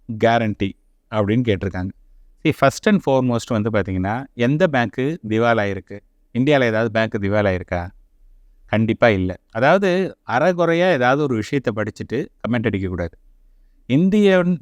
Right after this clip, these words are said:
பேங்கிங் சிஸ்டத்துல எந்த பேங்க்குமே இதுவரையும் திவால் ஆகல. But என்ன ஆகும்னா, ஒரு பேங்க் வந்து ஒரு டிஃபிகல்ட் சிச்சுவேஷன் இருந்ததுன்னா, இன்னொரு பேங்க் வந்து அதை வந்து அக்வயர் பண்ணுவாங்களே ஒழிய, பேங்க் இந்தியால திவால் ஆகல.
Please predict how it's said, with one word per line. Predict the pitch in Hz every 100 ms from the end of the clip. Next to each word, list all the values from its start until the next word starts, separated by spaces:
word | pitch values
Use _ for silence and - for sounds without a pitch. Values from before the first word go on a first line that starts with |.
| 104
பேங்கிங் | 117 131 127 135
சிஸ்டத்துல | - 101 104 104 135 143
எந்த | 113 147 175 180 135
பேங்க்குமே | 120 123 113 131 143
இதுவரையும் | 110 107 123 110
திவால் | 101 113 107
ஆகல. | 98 95 95 - - _ _ -
But | 113
என்ன | 113 113 208 180 139
ஆகும்னா, | 120 151
ஒரு | 139 113
பேங்க் | 101 131 170 -
வந்து | 147 123
ஒரு | 151 123
டிஃபிகல்ட் | 113 - 165 175 -
சிச்சுவேஷன் | 127 135 120 113
இருந்ததுன்னா, | 107 101 101 135 196
இன்னொரு | 123 151 208 208 143
பேங்க் | 123 127
வந்து | 117 107 127 254 _ _ _ _
அதை | - 117 123
வந்து | 110 113 165
அக்வயர் | - 160 151
பண்ணுவாங்களே | 123 107 104 101
ஒழிய, | 95 117 175
பேங்க் | 104 117 135 139
இந்தியால | 156 110 117 113 117 143
திவால் | 104 107 107
ஆகல. | 92 92 90